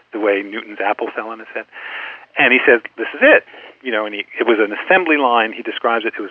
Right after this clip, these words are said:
an assembly line of really the first fast food machine. And he said, "I'm gonna combine that with the franchise system of, um, uh, Howard Johnson's, which already had roadside franchises,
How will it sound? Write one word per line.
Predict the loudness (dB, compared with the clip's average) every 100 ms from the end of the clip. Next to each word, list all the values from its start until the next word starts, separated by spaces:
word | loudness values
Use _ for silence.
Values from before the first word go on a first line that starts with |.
| -12
an | -6
assembly | 0 0 0
line | -2 -2 -2
of | -6 -10 -18 _ _ _ _ _ _
really | 0 2
the | 2
first | 2 2 2
fast | -2 -2 -10
food | -12
machine. | -8 -6 -6 -10 _ _ -20 -20 -20 -10 -6
And | -4 -6
he | -4
said, | -2 -2
"I'm | -6
gonna | -12
combine | -16 0 4 6 6
that | 6 6 4 0
with | -6 -6
the | -4 2
franchise | 4 6 4 4 0
system | -4 -4 -8 -4 -4
of, | -2 -4 -10 -8
um, | -8 -8 -12 -18 -20 _ _ _ _ _ _ -8
uh, | -4 -2 -4 2
Howard | 4 6
Johnson's, | 6 4 2 -12 -8
which | -2
already | 0 0 -2
had | -4 -4
roadside | -4 -2 -2 -2
franchises, | -8 -4 -2 -2 -4